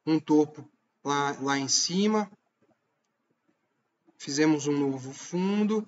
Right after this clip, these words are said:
fizemos um novo topo lá em cima.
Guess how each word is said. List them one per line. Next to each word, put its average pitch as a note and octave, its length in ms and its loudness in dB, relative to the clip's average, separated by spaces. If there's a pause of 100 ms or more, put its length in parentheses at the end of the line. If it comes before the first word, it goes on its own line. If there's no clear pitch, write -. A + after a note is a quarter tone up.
(440)
fizemos D3 540 2
um C#3+ 120 2
novo C#3 440 0
topo F#3 680 0
lá D3+ 260 2
em D3+ 120 2
cima. A3 760 -2